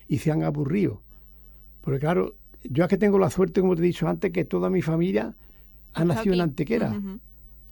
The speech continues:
Speaker 1: Todos. Y además, ye-, tengo, que también creo que es un orgullo,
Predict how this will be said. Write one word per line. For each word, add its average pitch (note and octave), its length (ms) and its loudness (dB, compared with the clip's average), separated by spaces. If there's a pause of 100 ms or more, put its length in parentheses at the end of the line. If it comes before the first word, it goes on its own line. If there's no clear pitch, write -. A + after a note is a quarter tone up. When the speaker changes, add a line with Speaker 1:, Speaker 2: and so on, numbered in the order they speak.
(200)
Speaker 1:
Todos. F#3+ 560 -4 (920)
Y E3+ 140 4
además, E3 500 2 (600)
ye-, D#3+ 200 2
tengo, F3+ 600 0 (340)
que D3+ 140 0
también E3+ 560 2 (100)
creo E3+ 300 2
que F3 160 4
es F3 60 4
un F3 180 4
orgullo, F#3 560 2